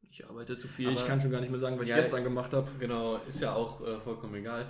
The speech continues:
Speaker 2: Ich finde aber, das hatte ich damals, glaub ich, mal festgestellt, als wir noch in der Bar uns regelmäßig getroffen haben. Es hat eigentlich keinen Unterschied gemacht. Es ist ja auch, wenn wir uns jetzt mit allen Vieren und mit allen, mit allen sieben <laughs> in der, irgendwo treffen würden.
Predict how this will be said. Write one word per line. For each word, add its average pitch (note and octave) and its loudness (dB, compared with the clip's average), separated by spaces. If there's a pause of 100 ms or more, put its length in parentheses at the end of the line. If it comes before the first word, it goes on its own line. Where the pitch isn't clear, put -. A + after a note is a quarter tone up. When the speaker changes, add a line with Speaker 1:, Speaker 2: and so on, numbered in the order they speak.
(220)
Speaker 2:
Ich - -16
finde C#3+ 0
aber, A2+ -2
das A2 -8
hatte B2 -10
ich - -14
damals, A2 -6
glaub G#2+ -8
ich, G2+ -10
mal G#2 -14
festgestellt, - -12
als G#2 -12
wir G#2+ -10
noch G2 -10
in G2+ -10
der F#2+ -8
Bar F#2+ -10
uns B2 -12
regelmäßig C3 -6
getroffen C#3 -6
haben. D3+ -4 (380)
Es - -14
hat - -6
eigentlich C3+ -6
keinen D#3+ -4
Unterschied C3+ -8
gemacht. B2+ -8 (680)
Es A#2 -6
ist C#3 -4
ja D3 -4
auch, C3 -2
wenn B2 -2
wir B2 -2
uns A#2+ -6
jetzt - -6
mit C3 -2
allen B2 -8
Vieren A2+ -10 (100)
und G2 -14
mit F#2 -14
allen, G#2 -10
mit A#2 -10
allen E3 -4
sieben D3 -4 (560)
<laughs> - 0
in C#3 4
der, A#2+ -2
irgendwo D3 0
treffen A2 -6
würden. A#2 -4